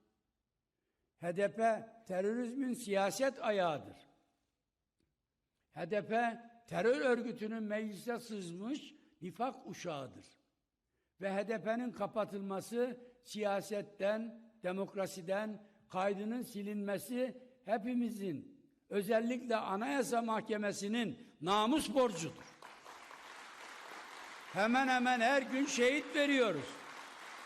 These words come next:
Cami avlularından kahramanlarımızı uğurluyoruz.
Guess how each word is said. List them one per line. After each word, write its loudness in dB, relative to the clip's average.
Cami 6
avlularından 4
kahramanlarımızı 4
uğurluyoruz. 4